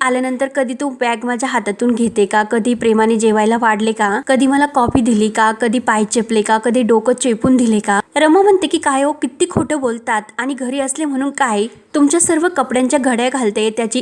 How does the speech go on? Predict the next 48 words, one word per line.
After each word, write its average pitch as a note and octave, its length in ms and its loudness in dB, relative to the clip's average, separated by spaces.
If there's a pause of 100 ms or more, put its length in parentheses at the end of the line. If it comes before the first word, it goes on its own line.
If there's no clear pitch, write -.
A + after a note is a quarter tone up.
इस्त्री C4 400 -2
करून A#3 320 2
ठेवते, G#3+ 380 0
तुमच्या D4+ 280 2
आवडीचं D4 460 2
तुम्हाला D4+ 260 2
जेवण B3+ 460 2
करून B3+ 340 2
देते, A3 300 2
आणि A#3+ 360 0
तुम्ही B3+ 340 0 (100)
घरी A3+ 260 2
आल्यानंतर A3 560 0
मी A#3 100 0
तुम्हाला A3 440 0 (120)
कॉफी A3+ 260 0
देत G#3 260 2
नाही A3+ 200 -2
का A#3+ 120 -4
तुमच्या A#3 400 -4
आवडीची? G#3+ 540 -2 (100)
थकलात D4+ 340 0 (100)
का F4+ 60 4
नाही C#4 280 2
विचारले A#3 460 2
का?" A3 220 2 (100)
तर A3+ 100 0
अक्षय A#3 240 0
म्हणतो D4 260 4
की D#4+ 120 0
"कधी, D4 420 2
कधी?" C4+ 460 2 (160)
रमा D#4 280 4
म्हणत F4 280 4
असते C#4+ 200 0
की C#4+ 120 -2
"तुमच्या C#4 320 2
आवडीचे C4 340 0
जेवण B3 300 2
नाही B3 240 0
करून A3+ 300 0
दिले G#3+ 240 2
का? G#3+ 180 0
पाय G#3+ 320 0
नाही A3+ 260 0
दाबून A3+ 360 2
दिले A3 240 2
का?" G#3 280 0